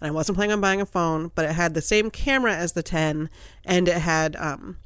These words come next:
a longer battery life because of, it doesn't have all the features of the ten. So I was like, "Oh, that actually works out pretty well." So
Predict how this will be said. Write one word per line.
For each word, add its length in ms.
a 80
longer 400
battery 340
life 320
because 380
of, 120
it 100
doesn't 220
have 160
all 80
the 80
features 340
of 120
the 80
ten. 220
So 100
I 20
was 40
like, 140
"Oh, 140
that 160
actually 220
works 200
out 140
pretty 160
well." 260
So 280